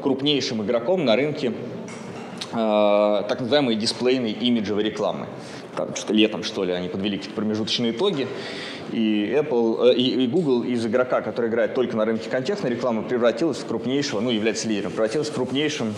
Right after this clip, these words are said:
в крупнейшего игрока на рынке рекламы дисплейной. И она, что важно, монетизирует не только собственные продукты, не только собственные сервисы,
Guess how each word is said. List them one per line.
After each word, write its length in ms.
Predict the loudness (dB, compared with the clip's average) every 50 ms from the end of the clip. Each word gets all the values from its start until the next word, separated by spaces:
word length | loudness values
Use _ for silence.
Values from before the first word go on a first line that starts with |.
| -6 -8 -10 -10 -10 -10 -10 -10 -10 -10 -10 -12 -12 -12 -8
в 60 | -4
крупнейшего 560 | -4 -2 -2 0 -2 -2 -2 -2 -2 -2 -2
игрока 280 | -2 -2 -2 -2 -2 -2
на 100 | -2 -2
рынке 260 | -2 -4 -4 -6 -8 -10 -10 -8 -6
рекламы 360 | -4 -2 -2 0 0 0 -2
дисплейной. 520 | -2 -4 -4 -2 0 0 0 0 0 -4 -6 -6 -8 -8 -8 -8 -4 2
И 80 | 4 4
она, 260 | 4 4 4 2 0
что 180 | -2 -2 0 4
важно, 280 | 4 4 4 4 2
монетизирует 640 | 2 2 2 2 2 2 2 4 4 4 4 2 0
не 80 | 0 2
только 240 | 2 2 2 0
собственные 420 | -2 -2 -2 -2 -2 -4 -4 -4 -2
продукты, 480 | 0 0 2 2 0 -2 -4 -4 -4
не 100 | -2 0
только 200 | 0 0 0 0
собственные 360 | 0 -2 -2 -2 -2 -2 -2 0
сервисы, 500 | 2 2 2 2 2 0 -2 -4 -4